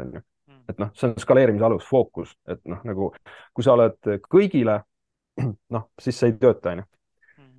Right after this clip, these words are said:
Speaker 1: Et siis, äh, fookuse sättimine, äh, noh, on üks taktikalised nagu nõuanded, et sa hoiad aega kokku, näiteks kuidas koosolekuid pidada. Et, äh,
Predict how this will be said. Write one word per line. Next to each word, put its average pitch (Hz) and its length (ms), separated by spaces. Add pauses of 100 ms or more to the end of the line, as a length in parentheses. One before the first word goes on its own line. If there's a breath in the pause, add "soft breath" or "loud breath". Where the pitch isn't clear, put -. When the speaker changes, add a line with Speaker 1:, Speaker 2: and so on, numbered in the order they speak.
(120)
Speaker 1:
Et - 80
siis, 120 300 (100)
äh, 113 160
fookuse 117 400
sättimine, 113 560 (880)
äh, 107 240 (540)
noh, 104 180
on 113 160
üks - 380 (140)
taktikalised 107 640
nagu 107 200
nõuanded, 104 560
et - 80
sa 98 160
hoiad 117 240
aega 107 300
kokku, 107 180
näiteks 113 240
kuidas - 160
koosolekuid 107 560
pidada. 92 320 (500 soft breath)
Et, - 400
äh, 101 400